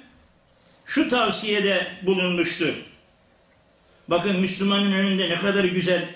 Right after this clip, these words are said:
imkanlar var. Yani Rabbim öyle bir din indirmiş ki bize ve öyle bir zemin oluşturmuş ki kardeşler,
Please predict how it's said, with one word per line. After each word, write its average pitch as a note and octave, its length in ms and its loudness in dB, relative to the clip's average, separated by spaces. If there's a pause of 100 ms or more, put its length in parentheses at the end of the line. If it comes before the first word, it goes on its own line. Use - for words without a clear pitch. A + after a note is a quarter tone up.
(460)
imkanlar E3+ 640 0
var. C3+ 260 -2 (1040)
Yani F#3 460 0
Rabbim G3 500 0
öyle A3+ 340 2
bir G#3+ 300 0
din A#3 420 2
indirmiş G#3 680 0
ki G3 100 -4
bize E3 280 0
ve E3 160 0
öyle G#3+ 360 2
bir G#3 160 0
zemin G3+ 280 2
oluşturmuş G3 680 0
ki F#3+ 100 -2
kardeşler, F3 640 2